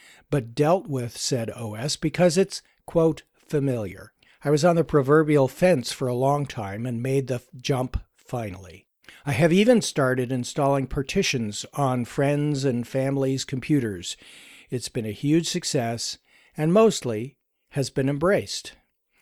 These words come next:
Matt, that's where it starts. When you start installing it on other people's computers, now you become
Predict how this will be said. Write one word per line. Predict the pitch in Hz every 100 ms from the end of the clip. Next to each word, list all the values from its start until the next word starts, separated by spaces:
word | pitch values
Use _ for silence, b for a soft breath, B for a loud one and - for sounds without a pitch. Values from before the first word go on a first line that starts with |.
| b -
Matt, | 120 147 -
that's | 131 120 -
where | 147 143
it | 156
starts. | - 117 92 - - 104
When | 101
you | 110
start | - 135 165
installing | 202 - 190 185 185
it | 165
on | 156
other | 156 156
people's | 143 147 147 135
computers, | 143 - 113 113 104 - _ -
now | 101 98
you | 110 120
become | 127 - 95 98